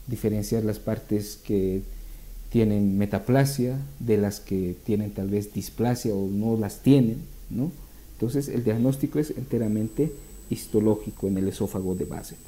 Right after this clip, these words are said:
¿no? Pero este lugar, si vemos,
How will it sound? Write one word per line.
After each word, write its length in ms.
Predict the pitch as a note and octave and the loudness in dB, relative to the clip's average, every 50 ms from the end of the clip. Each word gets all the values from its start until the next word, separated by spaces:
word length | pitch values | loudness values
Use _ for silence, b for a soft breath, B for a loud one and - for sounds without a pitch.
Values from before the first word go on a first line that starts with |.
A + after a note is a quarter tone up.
| - - - | -18 -12 -8
¿no? 120 | - C3+ - - - B B B B B B B | -6 -6 -6 -8 -12 B B B B B B B
Pero 160 | - B2+ D3+ | 4 6 6
este 200 | E3+ F3+ - F#3+ | 6 6 6 8
lugar, 400 | F3+ E3+ D3+ D3+ D#3 D#3+ E3+ D#3+ | 8 8 8 6 6 4 2 0
si 160 | - - C3 B2 | 0 2 4 6
vemos, 500 | B2 B2 A#2+ A#2+ D3+ F3 - - - | 6 6 6 4 4 2 -2 -6 -14